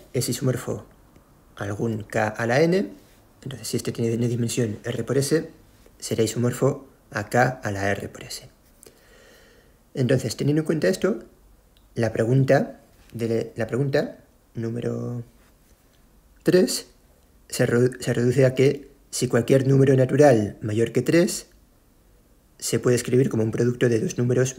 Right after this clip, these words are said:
mayores que uno, R por S. Y la respuesta es que no, ya que si n es, por ejemplo, cinco, cinco no se puede escribir como R por S con R y S mayores que uno.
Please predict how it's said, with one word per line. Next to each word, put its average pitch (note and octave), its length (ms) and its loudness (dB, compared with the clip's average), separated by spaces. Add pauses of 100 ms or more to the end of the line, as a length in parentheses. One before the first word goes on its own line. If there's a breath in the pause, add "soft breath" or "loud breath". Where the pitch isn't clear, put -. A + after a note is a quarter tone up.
mayores G#2 380 -4
que - 100 -2
uno, C3 320 0
R - 160 -8
por - 160 -16
S. - 300 -16
Y - 80 -8
la G#2+ 80 -4
respuesta G#2+ 540 -6
es A#2 340 -2 (800)
que G#2 120 -4
no, C3+ 260 0 (440)
ya - 160 -12
que - 80 -18
si - 160 -6
n G#2+ 100 -2
es, G#2 80 -6
por - 120 -10
ejemplo, G2+ 280 -6
cinco, C#3+ 500 -2 (1500 soft breath)
cinco B2 320 -2
no A#2 80 0
se A2+ 100 -6
puede A2 160 -6
escribir - 260 -4
como A2 340 -6
R A#2+ 220 -2
por - 180 -2
S C#3+ 360 -2 (120)
con - 160 -8
R A#2+ 200 -6
y A2 120 -4
S - 380 -4
mayores G#2 360 -8
que - 180 -20
uno. - 120 -20